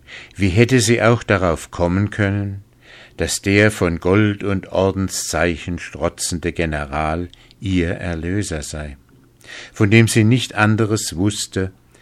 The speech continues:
als dass er noch am Wall des Schlosses im Zauberschlaf liege?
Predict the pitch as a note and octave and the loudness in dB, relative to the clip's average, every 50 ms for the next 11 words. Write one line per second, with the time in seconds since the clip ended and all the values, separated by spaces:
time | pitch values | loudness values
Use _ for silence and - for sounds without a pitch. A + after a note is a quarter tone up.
0 | - _ - - - - D#2+ - - - F#2 E2+ D#2+ F#2 F2+ F2+ F#2+ F#2 F2+ F#2+ | -20 _ -20 -12 -10 -8 -6 -4 -2 -2 -2 0 0 0 0 0 0 0 0 0
1 | F#2+ G2 F#2 E2 E2 D#2+ D#2+ D#2+ D#2+ E2 F2+ F2+ - - - - C#2+ D#2 D2+ - | -2 -2 0 0 0 0 0 -2 -4 -4 -6 -6 -8 -10 -10 -8 -6 -6 -6 -6
2 | - D2 D2 - - - _ _ - - _ _ _ - E2+ F2+ F#2 G2 - - | -8 -10 -12 -12 -14 -16 _ _ -20 -20 _ _ _ -8 -6 -4 -4 -6 -8 -8
3 | - - E2 D2 D2 C#2 C#2+ C2 C2 - - C#2+ C#2 C#2 C#2+ C2+ - - - D2 | -6 -4 -4 -4 -4 -6 -8 -10 -12 -12 -12 -12 -10 -10 -12 -14 -16 -16 -12 -10
4 | D2+ D2 D2 C#2+ - D2+ D2+ | -10 -10 -10 -10 -12 -14 -14